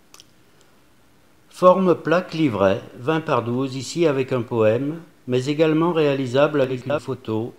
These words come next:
fond blanc, imitation porcelaine, marbre noir ou autre. En haut à droite, vous trouverez les plaques inscriptions sur lesquelles vous pouvez choisir le texte de votre choix.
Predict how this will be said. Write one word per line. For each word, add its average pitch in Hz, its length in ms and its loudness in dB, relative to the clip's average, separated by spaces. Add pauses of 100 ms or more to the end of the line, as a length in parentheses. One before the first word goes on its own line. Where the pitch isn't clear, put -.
(160)
fond 131 300 -6
blanc, 117 340 2 (120)
imitation 127 580 -6
porcelaine, 110 720 -4 (220)
marbre 123 360 -2
noir 123 540 -2
ou 120 200 2
autre. 87 320 -2 (2250)
En 135 120 0
haut 175 160 4
à 143 80 4
droite, 113 600 0
vous 120 180 -10
trouverez 143 420 -2
les 135 140 -2
plaques 147 320 -8
inscriptions 127 600 -6
sur 127 160 -8
lesquelles 120 340 -6
vous 117 120 -4
pouvez 110 300 -8
choisir 117 440 -6
le 104 120 -4
texte - 480 -10
de 95 160 -8
votre 101 400 -10
choix. - 320 -16